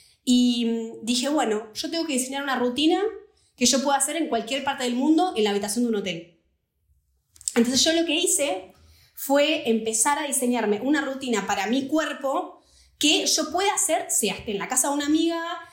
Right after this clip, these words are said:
en la habitación de un hotel, en un departamento, o en Buenos Aires, o en mi casa en Suiza. Entonces me levantaba a la mañana y hacía rutina que, que, o sea, que me sirva sin nada.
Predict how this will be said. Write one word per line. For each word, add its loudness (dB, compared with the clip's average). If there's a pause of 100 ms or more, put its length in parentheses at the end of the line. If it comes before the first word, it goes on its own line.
(140)
en 0
la 4
habitación 0
de 0
un -4
hotel, 0
en 2
un 2
departamento, 0
o 4
en 0
Buenos 0
Aires, -2
o 0
en 2
mi 0
casa -6
en -4
Suiza. -8 (400)
Entonces 0
me 2
levantaba 0
a 2
la -2
mañana 0 (160)
y 2
hacía -2 (440)
rutina 2 (920)
que, 2
que, 0
o -6
sea, -2
que -4
me 0
sirva 2 (640)
sin 6 (240)
nada. -2